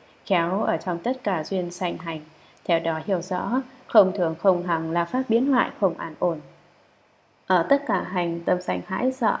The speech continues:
khỏi sâu yểm họa. Do đây ngăn phòng dừng dứt các ác,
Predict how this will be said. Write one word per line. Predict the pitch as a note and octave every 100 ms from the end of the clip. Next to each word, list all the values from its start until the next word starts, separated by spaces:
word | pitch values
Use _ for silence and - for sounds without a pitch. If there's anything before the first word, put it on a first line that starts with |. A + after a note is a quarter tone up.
| -
khỏi | G3 D#3+
sâu | - F3+
yểm | F3 D#3 -
họa. | F#3+ - - - - - - - - -
Do | G3
đây | F#3 F#3 F3+
ngăn | F#3 F3 F3 -
phòng | E3+ E3 E3
dừng | E3+ E3 E3
dứt | G3 G3+
các | G3 G3+
ác, | A#3